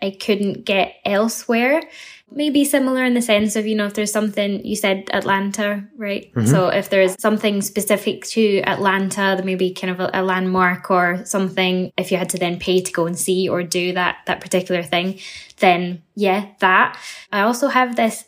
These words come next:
Speaker 1: slightly strange thing that wherever I go, I like to try what kind of coffee they have.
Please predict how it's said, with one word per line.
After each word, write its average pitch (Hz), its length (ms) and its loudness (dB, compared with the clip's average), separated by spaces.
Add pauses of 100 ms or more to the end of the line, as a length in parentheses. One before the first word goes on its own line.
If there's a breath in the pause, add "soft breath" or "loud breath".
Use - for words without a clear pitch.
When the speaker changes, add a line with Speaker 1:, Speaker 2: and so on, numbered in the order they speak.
(120)
Speaker 1:
slightly 233 400 0
strange 220 420 -2
thing 220 320 0
that 214 160 0
wherever 202 380 -2
I 202 180 -2
go, 190 480 2
I - 80 -6
like 196 280 0
to 214 120 -10
try 196 380 -2
what - 360 -6
kind 202 240 -6
of 196 160 -8
coffee 302 640 -4
they 294 100 0
have. 294 400 -2